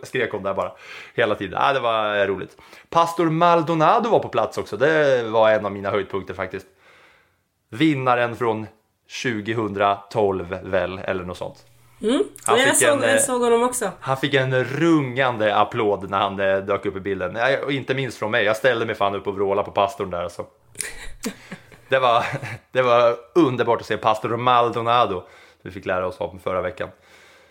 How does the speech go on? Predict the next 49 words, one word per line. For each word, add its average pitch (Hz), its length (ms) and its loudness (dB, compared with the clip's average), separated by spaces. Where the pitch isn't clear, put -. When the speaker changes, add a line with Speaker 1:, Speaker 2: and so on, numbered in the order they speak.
Speaker 1:
Ja, 175 200 4
och 139 80 2
sen 165 260 4
så... 170 480 2
Ja, 220 80 2
och 160 120 4
sen 156 140 4
när 185 360 2
racet 165 180 2
var 147 140 0
slut 175 200 0
skulle - 180 -8
man 147 100 2
ta 147 140 4
sig 143 80 -6
därifrån. 139 360 2
Och 120 60 -10
sen 151 260 0
gjorde 160 220 2
vi 156 220 -2
precis 156 280 -2
som 143 140 -4
Charles 139 200 4
Leclerc 143 320 0
gjorde. 107 260 0
Han 135 200 0
drog 147 200 -4
på 147 200 2
och 135 80 2
kollade 131 240 2
på, 120 300 -4
eh, 117 280 -2
F 127 120 4
C 127 120 -2
Barcelona 127 520 2
på 113 60 -6
fotboll 127 320 0
på 131 100 -10
kvällen. 98 320 -4
Det 120 60 -6
gjorde 120 180 0
vi 113 140 -2
också. - 260 -6
Och 107 120 -14
sen 131 220 0
var 120 160 4
man 110 240 2
relativt 117 800 -2
mör 98 640 -4